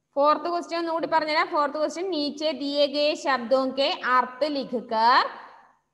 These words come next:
വാക്യ ബനായിയേ. താഴെ കൊടുത്തിരിക്കുന്ന വേർഡ്സിന്റെ meaning എഴുതുക, അതിനുശേഷം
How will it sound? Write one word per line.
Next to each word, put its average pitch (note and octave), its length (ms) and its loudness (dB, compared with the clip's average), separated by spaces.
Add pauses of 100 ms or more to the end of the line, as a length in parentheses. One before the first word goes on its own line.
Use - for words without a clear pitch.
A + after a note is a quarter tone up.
വാക്യ A#3 580 0
ബനായിയേ. G#3 1080 -4
താഴെ A#3+ 320 0
കൊടുത്തിരിക്കുന്ന C4 880 0 (2000)
വേർഡ്സിന്റെ B3+ 920 -2
meaning A#3+ 400 -6
എഴുതുക, A#3+ 360 0
അതിനുശേഷം C4 920 0